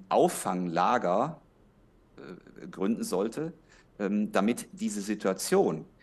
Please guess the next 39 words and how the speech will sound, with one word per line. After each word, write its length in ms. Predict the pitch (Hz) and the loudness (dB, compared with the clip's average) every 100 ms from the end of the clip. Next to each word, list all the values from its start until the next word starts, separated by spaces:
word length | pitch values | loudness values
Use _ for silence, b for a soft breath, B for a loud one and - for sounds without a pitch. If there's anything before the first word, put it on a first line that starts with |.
| b _ | b _
wie 160 | 92 92 | -10 -4
wir 100 | 98 | -4
sie 220 | 95 90 | -4 -2
jetzt 400 | 113 175 - - | 0 0 -2 -6
hier 320 | - 127 147 | -6 0 0
in 160 | - 120 | 0 -2
Europa 640 | 101 98 127 - 85 85 - | -2 0 0 -2 -6 -8 -10
und 180 | 85 87 | -8 -6
insbesondere 680 | 117 143 107 98 107 101 | -4 -4 -4 -2 0 0
in 80 | 95 | 0
Deutschland 460 | 92 120 - 85 80 | 2 2 0 -8 -10
haben, 340 | 76 78 - - b _ 107 | -12 -12 -16 -20 b _ 0
eben 160 | 110 | 0
erst 240 | 92 107 - | 0 -2 0
gar 140 | 101 | 2
nicht 200 | 107 - | 0 -2
eintritt. 520 | 120 123 - - - _ _ _ _ _ _ - | -4 -4 -6 -14 -20 _ _ _ _ _ _ -6
Und 220 | 90 87 | -2 0
das 220 | - - | 0 2
wäre 220 | 127 131 | 0 2
natürlich 520 | 117 113 117 107 107 | 0 0 0 -2 -2
eine 200 | - 95 | -2 -2
Möglichkeit 600 | 90 104 - - - 92 | 0 -2 -4 -8 -4 -4
gewesen, 640 | 95 80 82 98 135 147 151 - _ _ _ | -4 -4 -2 -2 -2 -6 -8 -18 _ _ _
ähm, 400 | 101 98 104 92 | -8 -4 -2 0
wenn 160 | 98 113 | 2 4
man 180 | 120 113 | 4 2
da 200 | 107 107 | 0 -2
vernünftig, 840 | - 87 123 185 - 135 131 - | -2 0 2 0 -2 -6 -6 -12
äh, 200 | - - | -14 -6
in 100 | 95 | -4
Ruhe 340 | 92 110 160 156 | -2 0 2 2
und 160 | 107 | 2
sachlich 360 | 117 117 123 - | 0 -2 -4 -8
drüber 240 | 107 98 | -4 -2
gesprochen 420 | 92 - 95 123 | -4 -2 -2 0
hätte. 240 | 123 127 - | -2 -2 -2
Aber 220 | 95 92 | 0 0
nein, 520 | 87 85 113 135 143 | 0 -2 -4 -6 -8